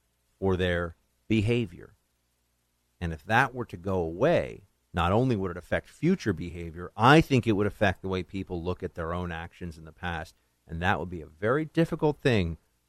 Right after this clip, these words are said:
for millions of our fellow Americans to handle.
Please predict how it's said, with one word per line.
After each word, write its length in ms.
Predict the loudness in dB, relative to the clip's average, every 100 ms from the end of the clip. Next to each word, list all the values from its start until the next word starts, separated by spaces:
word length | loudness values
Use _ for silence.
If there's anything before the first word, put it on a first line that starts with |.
| _ -4
for 140 | -2
millions 420 | 0 2 4 4
of 140 | 2 2
our 80 |
fellow 280 | 0 -2 -2
Americans 680 | -2 -4 -6 -8 -8 -8 -12 _ _ _ _ _ _ _ _ _ _ _ _ 0
to 100 | 2
handle. 320 | 2 0